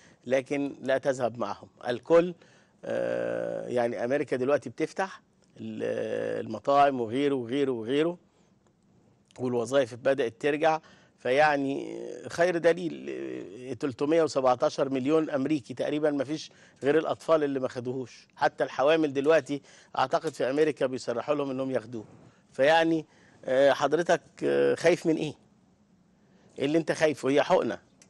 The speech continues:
ومش حقنة سم ولا حاجة، دي حقنة تطعيم زيها زي التطعيمات اللي خدتها من وأنت طفل، ما كانش ليك رأي ووالديك بيودوك الصحة علشان تاخد التطعيم.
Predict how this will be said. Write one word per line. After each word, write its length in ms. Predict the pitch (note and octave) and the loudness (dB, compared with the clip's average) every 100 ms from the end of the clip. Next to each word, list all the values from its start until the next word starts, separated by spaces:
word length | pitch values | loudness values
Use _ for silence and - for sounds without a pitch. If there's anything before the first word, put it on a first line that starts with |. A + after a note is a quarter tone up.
| _ _ _ _ _ _ - - | _ _ _ _ _ _ -20 -8
ومش 300 | A#2 B2 - | -4 -2 4
حقنة 280 | F3 E3 C3+ | 6 6 2
سم 320 | - F3 E3+ | 4 4 6
ولا 200 | C#3 B2+ | 6 6
حاجة، 320 | A#2 C#3+ G#2+ - - | 4 2 2 -6 -12
دي 200 | A2 G#2+ | -10 2
حقنة 400 | D#3+ D#3+ D#3 D3 | 4 6 6 4
تطعيم 540 | C#3 C3 C#3+ F3 D#3+ | 2 0 2 2 4
زيها 440 | B2+ C3+ D3 D3+ - - - | 4 6 6 4 2 -12 -14
زي 160 | A#2 D3+ | 6 8
التطعيمات 560 | D#3 D3 C3 C3+ D#3+ F3 | 8 6 4 4 4 4
اللي 120 | C#3+ | 0
خدتها 360 | - A#2+ E3 D#3+ | -2 2 6 6
من 160 | D3+ | 6
وأنت 260 | D3+ E3 D#3 | 6 6 4
طفل، 540 | C3+ F#3 - F3 F3 - - B2+ | 4 2 2 0 0 -2 -6 -4
ما 60 | |
كانش 320 | A#2+ D#3+ - | 4 2 2
ليك 240 | D#3+ F3 - | -2 -2 4
رأي 400 | F3 - D#3+ D#3 - - | 4 6 0 -2 -8 -4
ووالديك 520 | B2+ C#3 C3 B2+ E3 | 6 8 8 8 6
بيودوك 520 | D3+ D3 C3 C3 D#3+ D3 | 6 8 8 6 0 -2
الصحة 540 | - E3+ E3 - F3+ - - | -2 -2 0 2 2 0 -4
علشان 360 | - C3 - C#3+ | 2 2 2 2
تاخد 280 | D#3 E3+ D#3 | 2 2 -2
التطعيم. 520 | - C#3+ D#3+ F#3 | -2 -2 0 -2